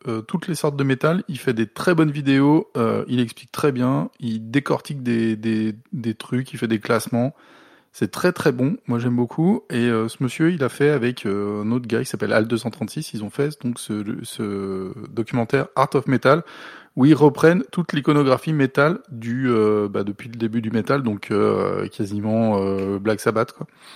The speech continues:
jusqu'à maintenant, avec des pochettes de vinyle, avec de la doc. Enfin, c'est, c'est documenté sur, euh, sur le, le, la, la genèse, sur les influences, sur, euh,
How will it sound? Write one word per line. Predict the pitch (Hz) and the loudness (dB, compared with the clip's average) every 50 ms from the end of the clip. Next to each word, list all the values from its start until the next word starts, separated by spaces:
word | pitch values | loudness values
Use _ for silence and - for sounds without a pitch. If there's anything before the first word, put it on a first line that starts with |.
| - - _ _ _ - | -20 -20 _ _ _ -10
jusqu'à | 117 113 127 - - 147 131 | -6 -6 -6 0 0 2 4
maintenant, | 127 113 - - 135 175 - _ _ _ _ _ - | 4 2 2 0 -2 -2 -2 _ _ _ _ _ -2
avec | 113 110 120 120 113 | 0 0 0 0 0
des | 123 110 | -2 -2
pochettes | - 123 - - 127 120 | -2 -2 0 0 0 2
de | 123 | 2
vinyle, | 120 117 120 120 131 143 156 160 - | 0 2 2 0 2 0 0 0 0
avec | - 117 117 117 117 | 0 0 0 0 0
de | 110 | 2
la | 120 110 | 0 2
doc. | 110 120 123 131 131 131 - - - | 2 2 0 0 0 -4 -6 -10 -12
Enfin, | 117 - - 127 113 107 107 | -12 -8 -4 -2 -2 -2 -2
c'est, | - - - - | -4 -6 -8 -8
c'est | - - 110 113 | -8 -8 -6 -2
documenté | 127 143 135 - 165 160 151 135 - 151 151 | -2 -2 0 0 0 0 0 0 0 -2 -2
sur, | - - - 131 123 117 120 | -2 -6 -6 -4 -2 2 2
euh, | 113 110 113 110 110 - - _ - - - - - - _ _ _ _ _ _ | 4 4 4 2 0 -2 -6 _ -20 -20 -20 -20 -20 -20 _ _ _ _ _ _
sur | - - - - - - - 127 123 117 123 117 | -18 -16 -16 -14 -14 -12 -8 -8 -4 -2 -2 0
le, | 110 110 110 107 107 110 107 | 2 2 2 2 0 0 0
le, | 107 107 110 107 107 | 0 -2 -2 -2 -2
la, | 104 98 95 | 0 0 0
la | 113 240 - 117 117 | 0 2 2 2 4
genèse, | 113 123 120 113 127 127 135 139 139 139 131 | 6 6 6 6 6 4 4 4 2 0 -2
sur | 135 - - 123 113 | -4 -4 -2 0 2
les | 113 113 113 | 2 2 4
influences, | 120 120 - - - 117 117 117 120 123 131 123 - - 110 | 2 2 0 0 -2 0 2 2 2 2 0 -2 -6 -12 -14
sur, | - - - - 117 110 117 | -16 -14 -8 -6 -4 2 4
euh, | 113 110 107 110 110 | 4 6 6 6 4